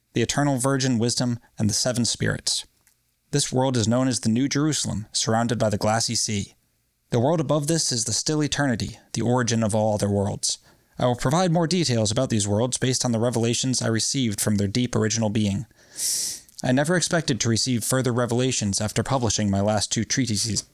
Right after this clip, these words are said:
tr-, treatises, last two treatises, as I thought my life's day was nearing its restful evening. But my Lord continues to bestow fresh revelations upon me, igniting, igniting my spirit with his immense depth,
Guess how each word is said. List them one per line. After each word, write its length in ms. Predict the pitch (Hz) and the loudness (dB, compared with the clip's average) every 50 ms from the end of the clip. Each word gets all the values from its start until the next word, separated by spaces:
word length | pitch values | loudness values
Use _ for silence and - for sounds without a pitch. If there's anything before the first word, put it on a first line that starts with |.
| - - | -10 -6
tr-, 140 | - - - - - - - - - | -6 -6 -6 -8 -14 -18 -18 -8 -2
treatises, 720 | - - 147 - - - - - 104 98 196 104 - - - _ - - - - - - _ _ _ _ _ _ _ | 0 0 2 2 0 0 2 2 2 2 2 2 0 -4 -6 _ -20 -20 -20 -20 -20 -20 _ _ _ _ _ _ _
last 280 | 135 135 131 - - | 0 0 0 0 0
two 120 | - 139 117 | 0 0 0
treatises, 680 | - - 151 135 120 101 - 107 98 98 - - - - _ _ _ _ _ _ _ _ _ _ _ _ _ _ _ _ | 0 0 -2 -2 -2 -2 -2 -2 -2 -2 -2 -4 -6 -8 _ _ _ _ _ _ _ _ _ _ _ _ _ _ _ _
as 160 | - 120 107 | -2 0 0
I 60 | 107 | 0
thought 180 | - - 131 143 | 0 0 0 0
my 100 | 139 127 | 0 0
life's 340 | 123 117 120 131 127 - - | 2 2 0 0 0 -2 -4
day 240 | - 123 120 113 107 | -2 -2 0 0 0
was 180 | 98 98 - - | 0 0 0 0
nearing 240 | 110 110 113 113 | 0 0 0 0
its 180 | 104 98 - - | -2 -2 -2 -2
restful 360 | 113 107 101 - - 113 107 | 0 -2 -2 0 -2 -2 0
evening. 360 | 104 101 95 - 101 98 98 - - _ _ _ _ _ _ _ _ _ _ _ _ _ _ | 0 -2 -2 -2 -4 -6 -6 -8 -14 _ _ _ _ _ _ _ _ _ _ _ _ _ _
But 100 | - 123 | -2 0
my 100 | 117 113 | 0 2
Lord 280 | 113 113 139 156 160 151 | 2 0 0 0 0 0
continues 460 | - 143 131 - 143 147 147 139 - | 0 -2 0 0 0 0 0 -2 -2
to 80 | - 117 | -4 -4
bestow 320 | 98 - - - 127 123 107 | -4 -4 -4 -2 -2 -2 -2
fresh 320 | - - 135 131 - - | 0 -2 -2 -2 0 0
revelations 560 | 139 131 117 123 127 139 143 - - 107 101 | -2 0 0 0 0 0 0 0 -2 -2 -2
upon 300 | 101 - - 101 98 101 101 | -2 -2 -2 0 0 0 -2
me, 160 | 98 107 - _ _ _ _ - - - _ _ | -2 -6 -8 _ _ _ _ -20 -20 -20 _ _
igniting, 460 | - 123 113 110 131 143 139 139 - - _ | -2 -2 0 0 0 0 0 -2 -4 -4 _
igniting 400 | - 107 113 110 117 113 - 151 | -2 0 2 2 2 2 2 2
my 120 | 143 139 131 | 2 0 0
spirit 360 | - - 151 147 123 113 101 | 0 0 0 0 2 2 0
with 120 | 98 - | 0 0
his 160 | - 123 113 113 | 0 0 0 0
immense 320 | 110 113 123 131 123 - | 0 0 0 0 -2 -4
depth, 420 | - - 127 113 - - - - | -2 0 -2 -2 -2 -4 -8 -12